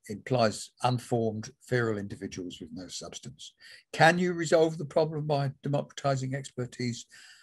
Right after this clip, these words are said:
I'm far too, I'm an expert on the nature of science, and you can't. Science is incredibly difficult. Even scientists are always arguing about the truth.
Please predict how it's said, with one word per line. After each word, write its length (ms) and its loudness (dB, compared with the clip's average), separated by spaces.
I'm 200 8
far 260 4
too, 380 2
I'm 180 6
an 80 6
expert 560 2
on 140 0
the 80 -2
nature 340 0
of 80 -6
science, 440 2
and 120 0
you 140 -2
can't. 400 -2
Science 420 -2
is 120 -6
incredibly 480 -4
difficult. 580 -12
Even 420 2
scientists 760 -2
are 60 -4
always 320 -4
arguing 420 -4
about 260 -14
the 80 -20
truth. 400 -20